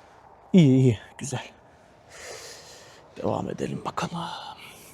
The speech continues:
Bismillah. Anam. Sandalye kırılmazsa iyi. Evet.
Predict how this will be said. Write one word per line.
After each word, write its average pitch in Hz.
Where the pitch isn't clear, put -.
Bismillah. -
Anam. 113
Sandalye 127
kırılmazsa 131
iyi. 127
Evet. 147